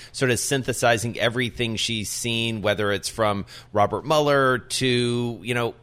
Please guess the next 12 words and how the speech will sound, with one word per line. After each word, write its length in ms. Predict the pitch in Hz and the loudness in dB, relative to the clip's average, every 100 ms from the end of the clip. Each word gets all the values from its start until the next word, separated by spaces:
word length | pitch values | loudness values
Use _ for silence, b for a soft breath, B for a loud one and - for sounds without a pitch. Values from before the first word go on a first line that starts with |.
| - - | -16 -6
trying 340 | 120 117 135 | 0 0 0
to 100 | 120 | 0
get 240 | 107 120 | 0 0
the 120 | 123 113 | 0 -2
U 220 | 107 120 | 2 2
S 180 | 110 127 | 4 0
M 160 | 117 | -2
C 220 | - 113 | -2 0
A 200 | 117 127 | 2 2
potentially 640 | 120 110 113 107 110 110 101 B B - | 0 -2 -2 -2 0 0 -2 B B -16
through 560 | - 110 120 123 127 | -8 0 2 2 0
Congress? 540 | 120 123 185 - - | -2 -2 -2 -4 -10